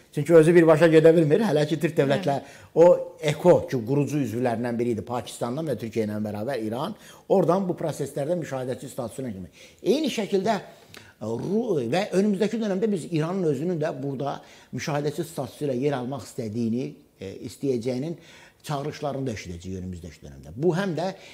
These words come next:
Speaker 1: İran daxilində Azərbaycan türklərinin o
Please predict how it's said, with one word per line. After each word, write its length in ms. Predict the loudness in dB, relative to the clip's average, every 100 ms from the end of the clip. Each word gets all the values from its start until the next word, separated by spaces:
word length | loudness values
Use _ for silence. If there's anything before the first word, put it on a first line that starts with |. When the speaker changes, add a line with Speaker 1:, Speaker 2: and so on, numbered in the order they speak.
| -20 -14 -6
Speaker 1:
İran 300 | -4 -2 -4
daxilində 720 | -4 -6 -6 -4 -4 -4 -4 -4 -6 -8 -10
Azərbaycan 460 | -10 -6 -6 -6 -8
türklərinin 600 | -10 -10 -8 -8 -8 -6
o 60 | -8